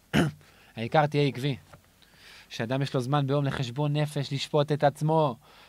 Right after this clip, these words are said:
ולהתוודות, ולהתחרט, ולקבל עתיד על עצמו, לברוח מאותה תאווה או מידה רעה, שכל פעם עובדת עליו, והוא חוזר שוב חלילה,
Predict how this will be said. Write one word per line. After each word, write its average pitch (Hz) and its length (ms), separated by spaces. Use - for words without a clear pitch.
ולהתוודות, 135 880
ולהתחרט, 139 920
ולקבל 139 460
עתיד 147 260
על 151 100
עצמו, 156 260
לברוח 170 600
מאותה 175 260
תאווה 151 440
או 143 80
מידה 147 260
רעה, 151 320
שכל 156 320
פעם 151 140
עובדת 151 360
עליו, 127 240
והוא 135 160
חוזר 147 420
שוב 151 240
חלילה, 147 460